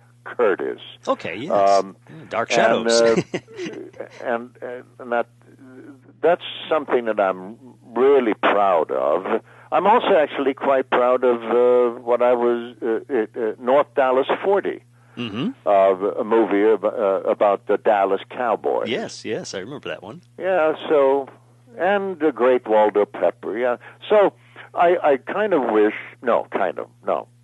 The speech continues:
Speaker 1: I wish that I had held out, not done many of the B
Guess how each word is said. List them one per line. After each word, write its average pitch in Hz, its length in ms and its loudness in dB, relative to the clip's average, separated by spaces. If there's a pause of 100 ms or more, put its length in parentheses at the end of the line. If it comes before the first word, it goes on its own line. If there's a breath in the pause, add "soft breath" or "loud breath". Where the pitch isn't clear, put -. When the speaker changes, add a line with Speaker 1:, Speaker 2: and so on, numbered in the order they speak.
(120)
Speaker 1:
I 120 120 2
wish 85 340 0 (280)
that 82 200 0 (160)
I 92 180 -2
had 87 200 -2
held 87 420 -4
out, 57 260 -4 (300)
not 113 400 -4
done 62 420 -4 (960 soft breath)
many 87 480 -4
of 78 200 -2
the 82 80 -4
B 87 480 -10